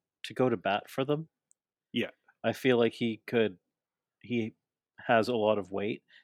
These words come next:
Speaker 1: Not that Kenny doesn't, 'cause we know that Kenny's been, w-, I mean, was, I don't know how much, how in charge he is, but he's, he's still involved, as we saw, if anyone read the, uh,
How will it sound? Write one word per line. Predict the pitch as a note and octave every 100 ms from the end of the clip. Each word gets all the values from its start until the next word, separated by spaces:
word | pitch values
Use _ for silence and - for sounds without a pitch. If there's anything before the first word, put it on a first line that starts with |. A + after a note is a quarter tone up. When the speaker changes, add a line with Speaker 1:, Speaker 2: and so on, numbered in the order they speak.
| _
Speaker 1:
Not | C3+ D#3+
that | B2+ A2+
Kenny | - A2 A#2+ A2+
doesn't, | G#2 - D#3 E3 _ _ _ _
'cause | - A2 F#2+ F2+ - _ _ _ _
we | B2+
know | B2+ B2
that | A#2 G#2+
Kenny's | A#2 A2 A2 G2+ - -
been, | A2 F#2+ _ _ -
w-, | - -
I | E3
mean, | E3 B2
was, | C#3 D3 D3 C3+ -
I | C3+
don't | D#3+ D#3+
know |
how | B2 A#2 A2+ G#2+
much, | A2 G#2+ - -
how | A#2+ A2
in | G#2+
charge | - G#2 G2+ F#2+
he | G#2+ G2+
is, | F#2+ A#2 - - _ _ _ _ _
but | A#2
he's, | G#2+ C#3 C3 B2 B2 -
he's | - C#3+
still | - D#3 C#3+
involved, | A#2 A2+ G2 G2+
as | A2 G#2+
we | A2
saw, | G2 G#2+
if | G#2 G2+
anyone | A#2+ A2 G#2 G#2 G#2
read | G#2 G2
the, | G2+ G2+ G2
uh, | F#2+ G2